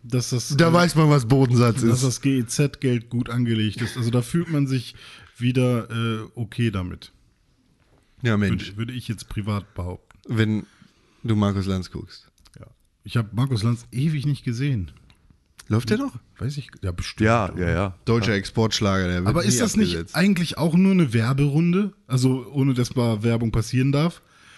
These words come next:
Speaker 1: Weil eigentlich sind da doch auch nur Gäste, die ihre neuen Bücher vorstellen, oder?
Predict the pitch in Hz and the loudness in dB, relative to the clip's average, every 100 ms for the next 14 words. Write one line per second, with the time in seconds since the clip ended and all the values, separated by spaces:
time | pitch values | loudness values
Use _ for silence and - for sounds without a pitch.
0 | - - 127 123 113 - 127 160 160 135 | -10 0 2 2 -2 -4 0 2 2 2
1 | 170 156 139 180 160 135 127 135 123 135 | 2 2 2 4 4 2 0 -2 0 0
2 | 131 123 117 117 117 107 117 110 92 101 | 0 2 4 4 2 2 2 0 0 -4
3 | 92 98 90 87 95 143 | -4 -6 -6 -6 -4 -6